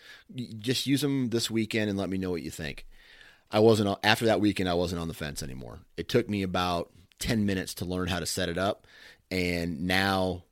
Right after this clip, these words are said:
it is part of my body. It's an extension of me when I go into the timber. And, and that is how, how important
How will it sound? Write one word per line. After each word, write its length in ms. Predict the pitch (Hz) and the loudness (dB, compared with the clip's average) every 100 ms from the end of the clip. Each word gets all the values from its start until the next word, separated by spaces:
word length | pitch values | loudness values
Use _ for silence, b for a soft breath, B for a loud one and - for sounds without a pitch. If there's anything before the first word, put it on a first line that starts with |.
| _ _ _ _ _ _ _ _ | _ _ _ _ _ _ _ _
it 220 | 110 107 - | 0 0 2
is 560 | 104 101 95 90 - - | 4 4 4 0 -4 -6
part 240 | - 101 | -2 0
of 100 | 95 | 0
my 200 | 85 80 | -2 -4
body. 480 | 73 78 80 67 69 | -2 -4 -4 -4 -4
It's 260 | 80 - 98 | -6 -4 -4
an 80 | |
extension 840 | 87 80 - - 107 107 - 98 92 - | -4 -2 -2 0 2 2 0 0 -2 -4
of 260 | 95 92 82 | -2 -2 -2
me 600 | 90 92 104 87 82 - B B B | 0 2 2 2 -2 -8 B B B
when 180 | 95 92 | -4 -2
I 120 | 90 | 0
go 180 | 90 85 | 0 0
into 180 | 82 82 | -2 -6
the 100 | 78 | -6
timber. 420 | - 76 62 - _ - | -6 -8 -8 -12 _ -12
And, 140 | 85 | -8
and 240 | 80 87 87 | -4 -4 2
that 220 | 95 101 | 2 4
is 340 | 95 90 - - | 4 2 -2 -4
how, 560 | 92 90 87 87 85 - b b b b _ | -2 0 0 -2 -4 -8 b b b b _
how 240 | 92 90 | -2 -2
important 640 | 78 - - 107 82 82 | -2 -6 0 2 2 -4